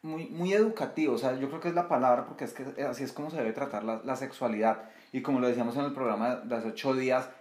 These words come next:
el pre de conéctate y mira que tú puedes ver eso con tus hijos. Y realmente, de hecho, eh, hasta el momento ha sido el video más visto, porque realmente fue tan educativo que, que es el video que más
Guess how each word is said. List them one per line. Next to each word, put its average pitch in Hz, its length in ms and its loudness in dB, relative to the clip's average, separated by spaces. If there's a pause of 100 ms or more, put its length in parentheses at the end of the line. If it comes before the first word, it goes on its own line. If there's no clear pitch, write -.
(100)
el 123 200 2
pre 127 540 6 (320)
de 123 240 2
conéctate 123 580 2
y 156 60 0
mira 120 280 4
que 139 100 -8
tú - 140 -10
puedes 113 220 -2
ver 120 140 -2
eso 127 140 -10
con 131 180 -2
tus 110 180 -8
hijos. 110 320 -8 (380)
Y 143 140 4
realmente, 143 920 2 (720)
de 143 260 6
hecho, 107 320 0 (380)
eh, 160 180 8
hasta - 300 6
el 147 100 6
momento 156 560 2
ha 143 120 6
sido 156 260 4
el 156 60 2
video 135 560 6
más 151 380 6
visto, - 560 -2 (200)
porque 139 300 2
realmente 139 460 2
fue 160 160 -2
tan 165 180 -2
educativo 123 640 0
que, 139 360 -2
que 117 100 -6
es 107 80 -6
el 120 80 -2
video 117 280 0
que 131 160 -2
más 113 420 4